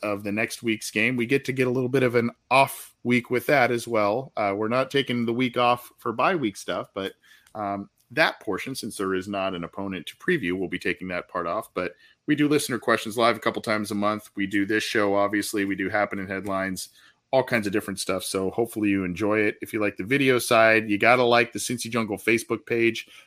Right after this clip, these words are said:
to see the live streams of our show, Bengal Jim's, and when Matt goes live as well. And then, of course, for not only the live streams, but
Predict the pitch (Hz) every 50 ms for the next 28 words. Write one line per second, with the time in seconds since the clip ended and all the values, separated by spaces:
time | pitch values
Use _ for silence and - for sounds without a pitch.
0 | _ - - - - 120 101 101 101 107 110 113 113 107 - - 110 107 101 98
1 | 92 107 113 117 117 117 - - - 120 113 113 110 110 110 - - - _ _
2 | _ - 120 117 117 113 113 107 110 110 120 113 110 110 110 113 110 107 - -
3 | - 110 110 107 107 110 107 107 107 107 104 104 104 107 107 107 - - 113 104
4 | 104 101 110 101 101 104 101 92 87 - - 117 123 127 127 127 127 123 - _
5 | _ - - - _ - 123 127 120 117 110 - - - 123 117 117 - - -
6 | - _ _ - - 113 104 104 104 104 104 101 110 113 113 110 110 110 107 98
7 | 98 104 123 131 131 131 127 - - 127 123 123 117 - - 107 104 101 -